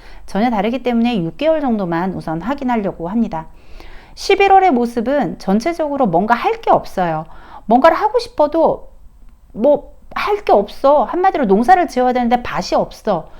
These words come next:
하려고 해도 야, 이건 이렇게 해도 막히고 이건 이렇게 해도 막혀. 그리고 지금은 뭔가를 해도 손해 같아요. 그러면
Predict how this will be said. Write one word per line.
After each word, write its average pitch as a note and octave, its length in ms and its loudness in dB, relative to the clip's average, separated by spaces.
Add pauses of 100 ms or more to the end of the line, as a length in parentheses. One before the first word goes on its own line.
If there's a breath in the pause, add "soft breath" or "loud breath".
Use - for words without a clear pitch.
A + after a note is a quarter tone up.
(220 soft breath)
하려고 G#4+ 460 2
해도 D#4+ 480 0 (200 loud breath)
야, A3 140 2
이건 A#3+ 300 2
이렇게 B3 340 2
해도 C4+ 140 -2
막히고 G3+ 560 -2
이건 G#3+ 260 0
이렇게 G#3+ 300 0
해도 B3 120 -2
막혀. D3 460 -4
그리고 C4 220 -4
지금은 C4+ 480 2
뭔가를 G3+ 380 4
해도 B3 220 -4
손해 F#4+ 340 -2
같아요. D#3+ 500 -4 (500 loud breath)
그러면 C4 640 2